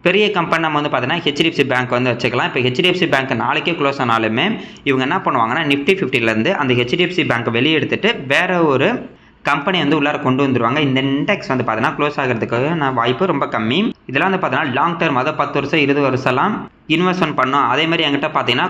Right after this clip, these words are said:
கொஞ்சமா தான் அமௌண்ட் இருக்கு, மாசம் மாசம் என்னால ஆயிரம் ரூபாய், ரெண்டாயிரம் ரூபாய் தான் முதலீடு பண்ண முடியும், இல்லைன்னா ஐந்நூறு ரூபாய் தான் முதலீடு பண்ண முடியும் அப்படின்னு யோசிக்கிறவங்களுக்கு இந்த மாதிரி இண்டெக்ஸ் எல்லாமே சூப்பரான ஒரு ஆப்ஷனா வந்து இருக்கும். இல்ல பல்கா இருந்தா கூட இப்போதைக்கு நம்ம வாங்கி வச்சுக்கிட்டா கூட மினிமம் வருஷத்துக்கு வந்து பார்த்தீங்கன்னா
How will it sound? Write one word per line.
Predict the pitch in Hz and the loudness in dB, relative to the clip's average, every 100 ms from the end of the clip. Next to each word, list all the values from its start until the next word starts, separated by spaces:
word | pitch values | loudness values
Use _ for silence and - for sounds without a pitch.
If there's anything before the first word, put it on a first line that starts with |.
| 180 | -2
கொஞ்சமா | 139 143 143 143 | -2 0 0 0
தான் | 147 | 0
அமௌண்ட் | 135 143 135 | 0 0 0
இருக்கு, | 127 135 127 | 0 2 2
மாசம் | 135 151 | 0 0
மாசம் | 143 | 0
என்னால | 135 131 123 | 0 0 0
ஆயிரம் | 135 131 | 0 2
ரூபாய், | 131 127 | 2 2
ரெண்டாயிரம் | 123 135 131 127 | 2 2 0 0
ரூபாய் | 123 | 0
தான் | 131 | 0
முதலீடு | 127 127 131 | 0 0 0
பண்ண | 120 120 | -2 0
முடியும், | 135 | 2
இல்லைன்னா | 123 139 131 | 2 2 2
ஐந்நூறு | 135 139 131 | 2 2 0
ரூபாய் | 123 | 0
தான் | 139 127 | 0 0
முதலீடு | 127 131 131 | 2 0 -2
பண்ண | 120 | -2
முடியும் | 120 120 | -2 -2
அப்படின்னு | 113 143 131 | 0 0 2
யோசிக்கிறவங்களுக்கு | 127 120 117 110 113 160 135 | 0 -2 -2 0 0 0 0
இந்த | 120 | 0
மாதிரி | 120 147 127 | 0 2 0
இண்டெக்ஸ் | 131 131 113 | 0 -4 -4
எல்லாமே | 110 117 156 - | -2 0 -2 0
சூப்பரான | 170 151 123 113 131 196 - - - - 135 | 0 0 -2 0 0 -2 -4 -16 -20 -4 0
ஒரு | 123 127 | 2 0
ஆப்ஷனா | - 147 135 | -2 -2 0
வந்து | 123 117 | 2 2
இருக்கும். | 110 - 143 214 247 - - 165 | 0 2 2 2 0 -6 -6 0
இல்ல | 165 107 | 0 2
பல்கா | 131 - 180 | -2 0 0
இருந்தா | 175 165 160 | 0 0 0
கூட | 170 175 | 0 0
இப்போதைக்கு | 160 156 165 | 0 -2 0
நம்ம | 160 143 | 0 0
வாங்கி | 143 147 | 0 0
வச்சுக்கிட்டா | 143 135 135 120 - | 0 -2 0 -2 0
கூட | 107 120 202 - - - 143 | 2 2 2 -2 -10 -4 0
மினிமம் | 190 196 147 | 2 2 2
வருஷத்துக்கு | 131 - 170 160 | 2 2 0 2
வந்து | 143 139 | 0 0
பார்த்தீங்கன்னா | 117 110 113 | 0 0 0